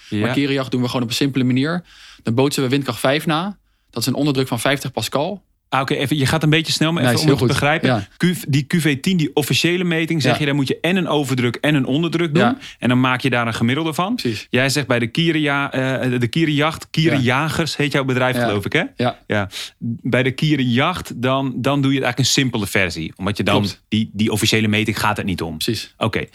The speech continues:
Speaker 2: Ja.
Speaker 1: Eh, dus dat gaan we hier doen ook, begrijp ik.
Speaker 2: Precies.
Speaker 1: En dan creëer je onderdruk.
Speaker 2: Onderdruk, precies.
Speaker 1: Lucht de woning uit.
Speaker 2: Ja.
Speaker 1: Dus er moet nieuwe lucht de woning ingezogen
Speaker 2: Precies.
Speaker 1: worden eigenlijk.
Speaker 2: Ja.
Speaker 1: En dan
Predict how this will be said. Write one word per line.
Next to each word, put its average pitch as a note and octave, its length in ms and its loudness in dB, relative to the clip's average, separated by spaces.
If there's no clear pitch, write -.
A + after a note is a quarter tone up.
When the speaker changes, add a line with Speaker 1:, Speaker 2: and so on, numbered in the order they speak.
Speaker 2:
Ja. A2+ 200 -4
Speaker 1:
Eh, B2 260 2
dus C3 160 0
dat E3 160 0
gaan D3 140 0
we B2+ 60 0
hier C3+ 240 2
doen G3 180 -2
ook, F#3+ 120 -6
begrijp F#3 400 -2
ik. A3+ 80 0
Speaker 2:
Precies. - 360 -2
Speaker 1:
En C3+ 340 -2
dan C#3 280 0
creëer E3 280 0
je E3 180 -4
onderdruk. G#2 640 0
Speaker 2:
Onderdruk, A#2 520 -2
precies. - 360 -4
Speaker 1:
Lucht F#3+ 320 2
de D#3 80 0
woning F3 320 0
uit. G#3 340 -4
Speaker 2:
Ja. B2+ 240 2
Speaker 1:
Dus - 80 -6
er A2+ 80 2
moet A#2 140 2
nieuwe F#3 320 2
lucht C#3+ 220 -2
de C3+ 60 -2
woning A#2 300 0
ingezogen F3+ 520 0
Speaker 2:
Precies. G3 200 2
Speaker 1:
worden F#3 180 -2
eigenlijk. - 300 -6
Speaker 2:
Ja. B2+ 180 0
Speaker 1:
En B2+ 220 0
dan F3 400 2